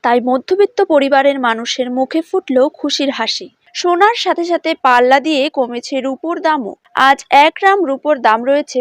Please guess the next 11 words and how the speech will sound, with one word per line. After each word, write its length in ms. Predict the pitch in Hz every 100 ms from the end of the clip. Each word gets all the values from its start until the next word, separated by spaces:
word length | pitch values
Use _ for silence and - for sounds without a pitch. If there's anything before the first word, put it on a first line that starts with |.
| 285
সাতাত্তর 580 | - 349 311 330 320 320
টাকা 280 | - 220 - - _ _ _ -
এবং 220 | 247 277 294
প্রতি 320 | 330 330 392
কেজি 280 | 403 403 403
রূপোর 320 | 381 262 277 285 240
দাম 120 | 233 233
রয়েছে 340 | 294 311 - 233 - _ _
সাতাত্তর 600 | - 339 311 359 349 359
হাজার 300 | 302 220 233 240
টাকা। 280 | 262 254